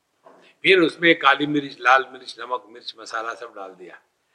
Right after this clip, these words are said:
फिर एक लकड़ी का टुकड़ा जिसको स्पून कहते हैं वो खोच दिया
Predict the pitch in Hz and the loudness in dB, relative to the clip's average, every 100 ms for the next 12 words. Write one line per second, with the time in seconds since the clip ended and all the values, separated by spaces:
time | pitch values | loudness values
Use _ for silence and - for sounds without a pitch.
0 | _ _ - 180 190 - 151 120 139 180 | _ _ 2 6 4 4 2 4 0 -2
1 | _ _ _ 127 139 147 160 156 139 131 | _ _ _ -4 -2 2 2 2 0 -2
2 | 131 139 151 - 117 - 139 - - - | 0 2 2 0 -14 -14 -14 -12 -12 -14
3 | _ _ 185 165 - 208 202 165 127 101 | _ _ -6 -4 -4 -2 -2 2 2 2
4 | 101 90 _ _ _ _ _ _ _ 143 | -4 -10 _ _ _ _ _ _ _ 2
5 | 151 - - 127 123 107 107 98 - | 2 0 2 4 4 -2 -8 -10 -14